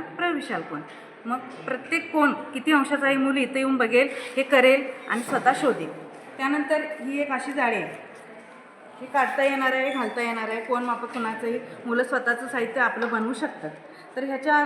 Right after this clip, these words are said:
माध्यमातून मी काय करणार आहे, हे कोन मापक मी आठ बिंदूवर मारलेले.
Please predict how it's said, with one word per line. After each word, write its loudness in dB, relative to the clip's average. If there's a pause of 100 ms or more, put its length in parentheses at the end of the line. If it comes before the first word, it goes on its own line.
माध्यमातून -2
मी 2
काय 2
करणार 0
आहे, -4 (340)
हे -6
कोन 0
मापक 4
मी 0
आठ 4
बिंदूवर 2
मारलेले. -4